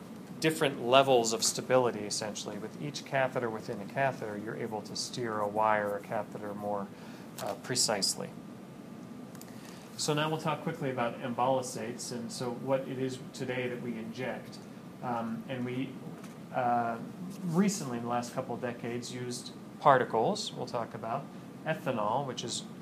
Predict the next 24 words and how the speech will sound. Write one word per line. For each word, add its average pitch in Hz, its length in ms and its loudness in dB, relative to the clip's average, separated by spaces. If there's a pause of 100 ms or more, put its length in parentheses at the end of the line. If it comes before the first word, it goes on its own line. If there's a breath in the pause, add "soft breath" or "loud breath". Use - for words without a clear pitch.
(120)
literally 120 420 2
pure 113 300 2
alcohol, 117 580 6
drinking 113 380 -2
alcohol. 101 560 0 (480 loud breath)
Um, 117 360 6 (220)
coils 147 420 12
are 120 120 8
often 113 320 4
used 113 340 -2
in 113 80 -2
A 110 100 2
V 110 140 -4
Ms, 120 500 0
and 135 320 0
liquid 147 360 4
embolic 120 480 6
agents 110 400 -2
are 107 80 -4
what 110 180 -4
we 113 120 -6
use 107 300 -4
mostly 107 360 -4
today. 101 340 -6